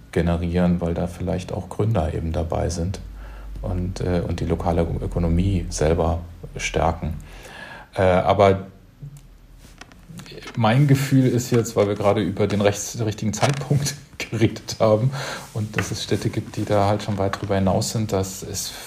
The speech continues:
glaub ich, ähm, das ist, es sind, äh, solche Städte wie Pirmasens, die dann große Schwierigkeiten haben, da wieder rauszukommen.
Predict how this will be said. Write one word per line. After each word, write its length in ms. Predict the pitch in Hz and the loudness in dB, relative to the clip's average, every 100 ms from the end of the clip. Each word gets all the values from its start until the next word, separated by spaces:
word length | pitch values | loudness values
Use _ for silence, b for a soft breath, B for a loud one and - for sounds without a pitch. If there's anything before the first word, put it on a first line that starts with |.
| - - | -10 -6
glaub 220 | - 110 | -4 -2
ich, 200 | 95 - | -2 -4
ähm, 540 | 95 107 110 110 107 107 B B B B - | -4 -2 -2 -2 -2 -4 B B B B -6
das 200 | - - | -6 -4
ist, 400 | 104 - - - | -4 -4 -6 -2
es 180 | - 98 | 0 0
sind, 280 | 104 - - | 0 -2 -4
äh, 220 | - 104 | -4 -4
solche 260 | - 104 101 | -2 -2 -2
Städte 320 | - - 107 | -2 0 0
wie 60 | |
Pirmasens, 640 | 104 107 107 104 101 107 - | 0 2 2 2 2 0 -2
die 100 | - | -4
dann 480 | - 104 104 107 - - - | -2 0 0 -2 -4 -12 -10
große 300 | - 113 131 | 2 4 4
Schwierigkeiten 580 | 131 123 107 - 104 104 | 4 2 0 -2 -4 -2
haben, 260 | 101 98 98 | -2 0 0
da 180 | 98 117 | 0 2
wieder 120 | 110 | 0
rauszukommen. 680 | 98 101 - - - 85 | 2 0 -4 -10 -8 -8